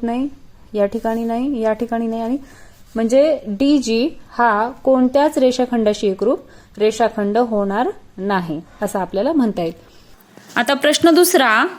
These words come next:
खालील रेषेवर लगतच्या कोणत्याही दोन बिंदूमध्ये समान अंतर आहे, त्यावरून रिकाम्या जागा भरा. आता खाली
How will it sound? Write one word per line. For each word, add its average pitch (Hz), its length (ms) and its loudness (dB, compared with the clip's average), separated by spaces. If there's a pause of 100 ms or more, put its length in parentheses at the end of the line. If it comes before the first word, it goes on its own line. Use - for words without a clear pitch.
(100)
खालील 277 400 4
रेषेवर 311 720 4 (120)
लगतच्या 285 540 4
कोणत्याही 269 720 4 (280)
दोन 302 380 6
बिंदूमध्ये 277 640 6
समान 269 420 4
अंतर 226 460 2
आहे, 180 360 2 (320)
त्यावरून 262 580 4
रिकाम्या 240 540 2
जागा 247 320 2
भरा. 190 220 2
आता 185 260 0
खाली 220 300 2